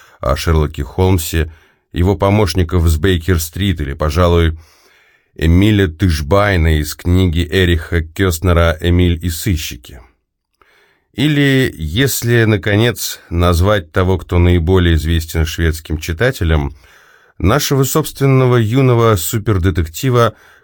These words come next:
Калли Блумквиста из трёх произведений Астрид Линдгрен. У Бэкстрёма и Эдвина нет ни малейшего внешнего сходства, однако между ними существует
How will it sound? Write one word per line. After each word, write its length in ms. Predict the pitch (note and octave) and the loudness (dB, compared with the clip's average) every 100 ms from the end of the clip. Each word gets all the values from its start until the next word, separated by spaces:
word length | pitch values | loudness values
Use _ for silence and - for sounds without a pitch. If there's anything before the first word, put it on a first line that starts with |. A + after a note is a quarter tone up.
| _ | _
Калли 400 | - B2 A#2+ A#2 | -2 2 2 2
Блумквиста 1200 | A#2 G2+ A2+ B2 G#2 D#2+ F2 E2+ - - D#2 C2+ - _ | 0 0 0 2 2 2 0 0 -2 -4 -4 -4 -8 _
из 240 | - E2 - | -2 -2 0
трёх 340 | G2 G#2 D#2+ | 2 2 0
произведений 1040 | E2+ E2 D2 C2+ D2 C#2+ A2 B2 A#2+ G#2+ - _ | 0 0 0 -4 -6 -2 0 2 0 -2 -8 _
Астрид 560 | - A#2+ E2+ - E2+ D#2 | -2 -2 -2 -4 -6 0
Линдгрен. 640 | F2 F2+ D2+ B1+ C2 - - _ _ _ _ _ _ - - - - - _ _ | 2 2 2 -2 -10 -12 -20 _ _ _ _ _ _ -20 -20 -20 -20 -20 _ _
У 120 | - | -2
Бэкстрёма 640 | G#2 D3 - D3+ F3 E3 D#3 | 0 0 -2 0 2 4 2
и 160 | - G#2 | 2 -2
Эдвина 800 | B2+ D#3+ C3 G#2 F2 E2+ D2 - D#2+ | 0 0 2 2 4 2 0 -4 0
нет 600 | F#2+ B2 E3 - - - | 2 4 2 -2 -12 0
ни 180 | A#2+ B2 | 2 4
малейшего 640 | A#2+ C3 D#3+ - C#3+ C3 | 2 2 0 -2 -2 2
внешнего 540 | B2+ B2+ A#2+ B2 A2+ | 2 2 2 2 0
сходства, 640 | G2+ - F#2 E2 - D2+ D2 | 0 -2 -2 -2 -4 -2 -2
однако 360 | C2+ D#2+ E2 | 0 -2 2
между 280 | F2 E2 A2+ | 0 2 0
ними 180 | C3+ C#3+ | 0 0
существует 640 | C#3+ C3+ C3+ - C3+ C3 | -2 -6 -8 -6 -6 -6